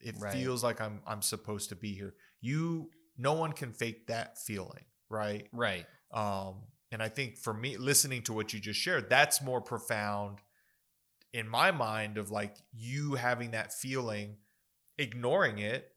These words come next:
Speaker 1: in a sense of, like, you did the apartment life, you know what I mean? Like, all these
Speaker 2: Right,
Speaker 1: things.
Speaker 2: I avoided it.
Speaker 1: <clears throat> Yeah,
Speaker 2: It
Speaker 1: and
Speaker 2: was
Speaker 1: now
Speaker 2: easier
Speaker 1: you're
Speaker 2: that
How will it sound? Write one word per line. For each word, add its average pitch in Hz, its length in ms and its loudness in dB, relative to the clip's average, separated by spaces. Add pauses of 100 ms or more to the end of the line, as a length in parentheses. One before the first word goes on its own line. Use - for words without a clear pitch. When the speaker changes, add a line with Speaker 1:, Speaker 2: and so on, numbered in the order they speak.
(100)
Speaker 1:
in 120 120 -8
a 110 40 -6
sense 110 480 0
of, 101 100 -6
like, 101 240 -4
you 104 60 -12
did 113 260 -4
the 113 220 0
apartment 107 560 -4
life, 104 480 -4
you 139 120 -6
know 139 60 4
what 143 120 4
I 139 40 0
mean? 135 140 -2
Like, 123 140 4
all 135 120 6
these 127 260 2
Speaker 2:
Right, 151 240 8
Speaker 1:
things. 110 100 4
Speaker 2:
I 120 120 4
avoided 123 520 4
it. 92 180 0
Speaker 1:
<clears throat> - 40 -20
Yeah, 127 320 6
Speaker 2:
It 104 60 -6 (180)
Speaker 1:
and 127 120 4
Speaker 2:
was - 40 -2
Speaker 1:
now 147 140 12
Speaker 2:
easier 143 140 6
Speaker 1:
you're 131 80 4
Speaker 2:
that 127 60 6